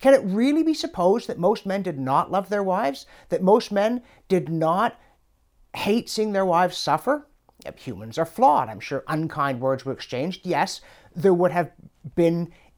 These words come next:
instances, even in happy marriages, where one partner or the other lost their temper, threw a plate, did something violent. There were also the far more sinister patterns of chronic violence connected with controlling issues.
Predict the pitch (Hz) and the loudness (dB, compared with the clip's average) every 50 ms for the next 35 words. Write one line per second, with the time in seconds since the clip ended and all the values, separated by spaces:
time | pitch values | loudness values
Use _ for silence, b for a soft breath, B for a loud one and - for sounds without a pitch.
0 | _ _ - 208 220 262 269 - - 269 240 185 - - 139 127 120 - - 196 | _ _ 4 6 6 6 6 2 -2 -4 -4 -4 -4 -4 -6 -6 -6 -8 -6 -4
1 | 208 214 185 196 185 165 151 - 175 170 196 220 - 240 202 160 139 120 110 104 | -2 -2 -2 -4 -4 -6 -4 -4 -2 -2 -2 -2 -2 -2 -2 0 0 -2 -2 -6
2 | - 117 117 - - 143 147 147 160 175 185 - - 180 180 123 151 151 143 131 | -8 -12 -12 -6 -6 -6 -2 0 0 0 0 -2 0 0 0 0 -2 -4 -2 -2
3 | 135 123 139 131 131 127 131 139 - - 151 147 - - 123 107 - 156 165 160 | -2 -2 -2 -2 0 0 0 -2 -2 -6 -8 -8 -6 -6 -8 -4 -2 -2 -2 -2
4 | B B B B _ - - 170 170 180 214 214 - - 147 127 139 135 - b | B B B B _ -14 -6 -4 0 0 0 0 0 -2 0 0 0 -2 -6 b
5 | b b b _ 170 170 170 - - 170 160 160 135 131 165 175 196 190 131 92 | b b b _ -2 -2 -2 -2 -6 -6 -6 -8 -2 0 0 0 0 0 -4 -6
6 | 67 - B B B B - 160 165 - - - 175 170 190 226 233 - - 247 | -10 -16 B B B B -2 0 0 0 2 2 4 6 6 6 4 4 0 0
7 | 254 233 B B B _ 160 143 - - 175 185 190 190 180 170 - - - 185 | 0 -2 B B B _ -8 -6 2 2 2 4 4 2 0 -2 -2 -4 -4 -2
8 | 202 190 - - 190 - - 151 135 123 123 131 127 123 - - b b b b | -4 -4 -4 -6 -8 -4 0 2 2 2 2 0 -4 -6 -8 -12 b b b b
9 | b _ - 147 139 139 143 135 - b b b b _ _ _ - - 170 160 | b _ 0 2 2 2 2 -2 -6 b b b b _ _ _ -6 -2 0 2
10 | 165 196 165 147 143 143 156 147 147 143 143 135 - - - 143 143 127 - 156 | 2 0 0 -2 0 2 2 2 2 0 -2 -4 -8 -10 -8 -6 -6 -6 -6 -6
11 | 151 127 123 - - 135 120 - - 143 135 135 135 127 120 110 - - 71 - | -8 -10 -10 -10 -12 -12 -12 -6 -4 -2 -2 -2 -2 -4 -6 -8 -10 -14 -16 -14